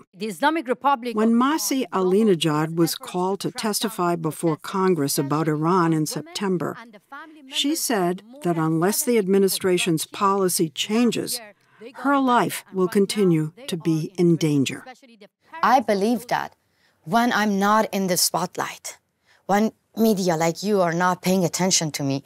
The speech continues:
Speaker 3: finally they're gonna come after me.
Speaker 2: While she now has the freedom to speak her mind in America,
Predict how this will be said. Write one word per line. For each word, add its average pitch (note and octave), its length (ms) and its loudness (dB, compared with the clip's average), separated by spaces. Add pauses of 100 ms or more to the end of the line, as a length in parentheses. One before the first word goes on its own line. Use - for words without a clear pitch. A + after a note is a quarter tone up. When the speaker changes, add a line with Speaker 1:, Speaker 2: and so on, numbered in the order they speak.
(160)
Speaker 3:
finally F#3+ 480 2
they're D#3 180 0
gonna D3 220 -4
come C3+ 240 -8
after - 300 -12 (120)
me. - 180 -20 (760)
Speaker 2:
While F#3+ 180 -4
she F#3 240 0
now G3 440 0
has G#3 260 -2
the E3 100 -2
freedom E3+ 540 0
to E3+ 160 -6
speak - 400 -4
her E3+ 160 -2
mind D#3+ 520 2
in C3+ 120 2
America, D3 600 0